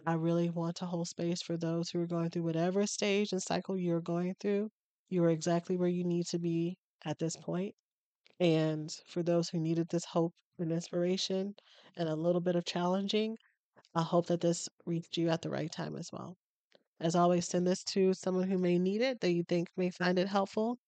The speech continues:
My recovery school coaching program is how I mainly help women work through all the issues that I've talked about today to have hope and to try again and to figure out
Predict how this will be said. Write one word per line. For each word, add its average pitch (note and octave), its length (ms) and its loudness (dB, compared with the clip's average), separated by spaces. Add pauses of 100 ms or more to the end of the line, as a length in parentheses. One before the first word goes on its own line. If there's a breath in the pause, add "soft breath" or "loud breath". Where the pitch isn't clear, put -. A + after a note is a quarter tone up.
(640 loud breath)
My F3+ 240 8
recovery F3+ 540 8
school F#3 280 8
coaching F3+ 400 2
program G#3 540 6
is E3 260 4
how F3 380 4
I E3+ 340 4
mainly E3+ 480 6
help F3+ 300 0
women F3+ 400 2
work E3+ 260 0
through F3 160 4
all E3+ 160 2
the F3+ 220 0
issues F#3+ 300 0
that F3+ 120 2
I've F3 140 0
talked F3+ 260 -2
about F#3 260 0
today F#3+ 420 2
to F3 240 0
have F3+ 300 2 (120)
hope F#3 320 2
and E3+ 360 2
to E3+ 280 0
try E3 320 2
again F#3 400 2
and E3 160 -2
to D#3+ 120 -2
figure E3+ 440 0
out E3 320 4